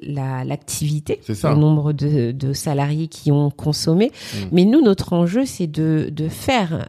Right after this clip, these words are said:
Speaker 1: euh, utiliser cette plateforme par les
Speaker 2: Mm.
Speaker 1: salariés. Parce que quand on a des problèmes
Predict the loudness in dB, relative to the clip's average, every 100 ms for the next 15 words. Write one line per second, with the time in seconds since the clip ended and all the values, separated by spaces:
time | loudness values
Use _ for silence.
0 | -2 0 0 -2 -6 -6 -2 0 2 4
1 | 2 2 -2 -4 -4 -4 0 2 2 0
2 | 2 2 2 2 0 -2 -2 -4 -12 -16
3 | -6 -2 0 -2 0 -2 -2 -14 -18 -20
4 | -20 _ _ _ -2 0 2 2 2 0
5 | -2 -2 -4 -8 -6 -2 2 2